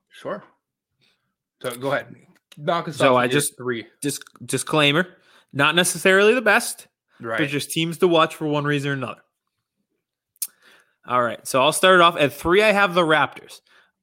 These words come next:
Speaker 1: Okay.
Speaker 2: One, I think they could be a contender. They're gonna be a tough out in the East, or
Speaker 1: Mm-hmm.
Speaker 2: they could trade Kyle Lowry. We don't really know what they're gonna do yet. We don't know how this is gonna play out for them.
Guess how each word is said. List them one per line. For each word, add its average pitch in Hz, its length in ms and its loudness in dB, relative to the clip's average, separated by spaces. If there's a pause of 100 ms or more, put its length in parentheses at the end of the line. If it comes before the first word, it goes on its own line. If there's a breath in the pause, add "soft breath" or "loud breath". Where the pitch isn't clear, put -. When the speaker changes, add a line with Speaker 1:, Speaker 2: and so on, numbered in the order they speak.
(120)
Speaker 1:
Okay. 113 120 -14
Speaker 2:
One, 196 460 -2
I 135 160 -6
think 147 260 -6
they 147 100 -2
could 147 140 -4
be 139 120 -6
a 127 60 -8
contender. 135 720 -6
They're 131 100 -4
gonna 131 120 -4
be 127 80 -4
a 117 60 -6
tough 165 380 -4
out 139 220 2
in 143 80 -8
the 135 180 -8
East, 127 340 -8 (140)
or 226 340 4
Speaker 1:
Mm-hmm. 160 80 -10
Speaker 2:
they 170 100 0
could 165 180 -4
trade 165 260 -2
Kyle 156 260 0
Lowry. 151 420 -2 (120)
We 208 120 -2
don't 277 160 -2
really 214 180 -4
know 214 100 -6
what 214 120 -6
they're 190 80 -8
gonna 175 180 -8
do 349 200 -2
yet. - 260 -10
We 220 120 -8
don't 160 140 -8
know 165 160 -2
how 165 160 2
this 160 140 -6
is 147 120 -10
gonna 143 160 -4
play 160 240 -2
out 120 220 -2
for 135 120 -6
them. 113 260 -12